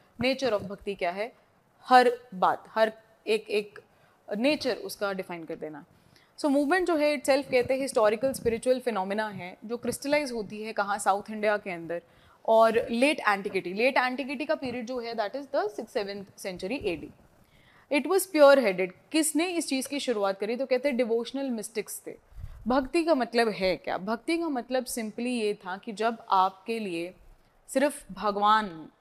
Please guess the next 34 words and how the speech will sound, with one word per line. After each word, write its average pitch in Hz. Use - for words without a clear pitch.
से 254
connection 220
matter 170
करता 170
है। 185
So 294
भक्ति 247
means 294
devotion, 170
exactly 202
अगर 190
मैं 185
literal 196
meaning 185
हम 175
लोग 170
करते 165
हैं। 160
Devotion 269
के 339
अंदर 285
mysticism 254
की 269
बातें 214
होती 202
हैं, 214
philosophical 220
बातें 190
होती 190
हैं, 214
जहाँ 202
पर 208
आप 208
अपनी 240